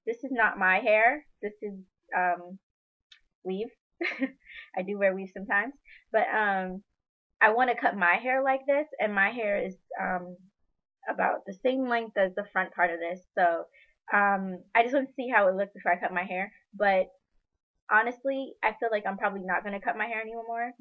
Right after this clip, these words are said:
because, one, I'm not gonna be relaxing it anymore because I'm going natural. Again, this is, like, the third time I'm trying this, but I'm gonna go natural again. And this time I'm for real.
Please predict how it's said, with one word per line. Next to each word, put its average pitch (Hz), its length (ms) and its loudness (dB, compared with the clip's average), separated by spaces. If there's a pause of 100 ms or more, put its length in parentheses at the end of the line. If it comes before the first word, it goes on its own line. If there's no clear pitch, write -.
because, 185 580 0 (760)
one, 254 300 2 (120)
I'm 220 280 2
not 226 200 -2
gonna 196 160 -4
be 190 160 -10
relaxing 185 500 0
it 185 140 -10
anymore 180 460 -6
because 175 400 -4 (100)
I'm 185 140 -8
going 185 200 -6
natural. 180 540 -6 (500)
Again, 175 300 -8
this 180 140 -10
is, 175 100 -10
like, 170 160 -8
the - 140 -16
third 175 240 -4
time 170 240 -6
I'm 170 120 -16
trying 180 280 -6
this, 196 180 -8 (480)
but 190 340 2 (340)
I'm 202 100 -6
gonna 226 160 -2
go 277 80 -2
natural 262 340 -2
again. 190 500 -4 (1000)
And 233 120 2
this 262 120 4
time 254 200 4
I'm 247 100 -2
for 240 180 -4
real. 180 360 2